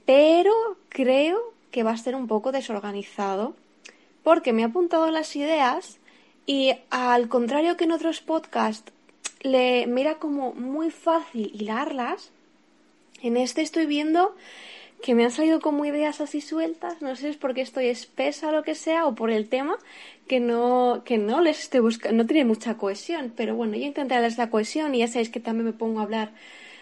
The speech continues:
muchísimo y os pongo en contexto y seguro que sacamos muchas cosas guays de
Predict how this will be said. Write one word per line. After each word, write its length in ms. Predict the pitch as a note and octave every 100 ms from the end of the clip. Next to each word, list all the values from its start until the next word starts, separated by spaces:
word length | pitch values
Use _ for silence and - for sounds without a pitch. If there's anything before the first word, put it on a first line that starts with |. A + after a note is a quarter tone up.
| -
muchísimo 760 | A3 G#3+ E4 E4 E4 D#4+ D#4+
y 60 | C#4+
os 100 | A#3
pongo 220 | A#3 G#3+
en 100 | G#3
contexto 720 | G#3 A#3+ E4+ F4 - - D#4 -
y 120 | A#3
seguro 400 | A#3 G3 G#3 A3
que 100 | A3+
sacamos 460 | A3+ A3 G#3 G#3+
muchas 340 | G#3+ A3 G#3+ G#3+
cosas 260 | A3 G#3
guays 480 | G3 G3 G3 G#3+ -
de 240 | G#3+ G3+